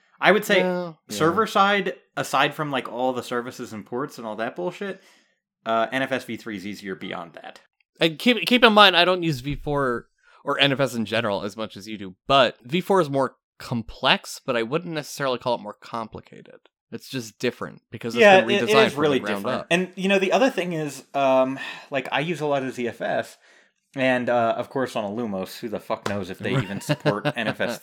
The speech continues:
Speaker 1: three? No, they do. But, um, they, uh, the developers, Z F S has a, a property of all file systems called Share N F S, and it just kind of does a lot of magic for you in terms of creating exports properly and all that shit.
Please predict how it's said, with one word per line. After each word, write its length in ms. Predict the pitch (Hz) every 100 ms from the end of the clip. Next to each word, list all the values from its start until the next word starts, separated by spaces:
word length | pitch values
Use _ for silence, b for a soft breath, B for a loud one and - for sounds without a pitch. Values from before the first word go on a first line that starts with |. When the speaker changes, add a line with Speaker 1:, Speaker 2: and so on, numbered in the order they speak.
| _
Speaker 1:
three? 440 | - 269 240 190 202
No, 160 | 214 196
they 80 | 202
do. 600 | 190 208 220 - 190 226 -
But, 320 | 151 151 156
um, 560 | 143 139 135 127 151 175 _ 170 -
they, 540 | 147 123 156 127 117 110 -
uh, 80 | - - 98 - - 107
the 100 | 110
developers, 720 | 98 107 107 113 113 101 - -
Z 180 | 113 185
F 100 | -
S 180 | 151 147
has 320 | - 127 120
a, 360 | 117 110 107 104 -
a 420 | 113 92 - _
property 380 | - 131 131 120
of 60 | 113
all 100 | 113
file 260 | 113 110
systems 320 | 107 104 101 92
called 220 | 92 95
Share 320 | - 101 104
N 120 | 101
F 120 | 98 -
S, 260 | 185 - _ _
and 140 | - 123
it 60 |
just 140 | 160 165
kind 120 | 156
of 140 | 110
does 200 | 117 113
a 60 | 113
lot 260 | 101 107
of 120 | 117 92
magic 400 | 98 104 120 -
for 180 | 127
you 120 | 127 131
in 80 | 101
terms 200 | 104 95
of 100 | 90
creating 420 | 113 101 98 92
exports 400 | 95 - 117 110
properly 460 | - 117 127 127
and 80 | 113
all 100 | 95
that 160 | 117 147
shit. 280 | 185 185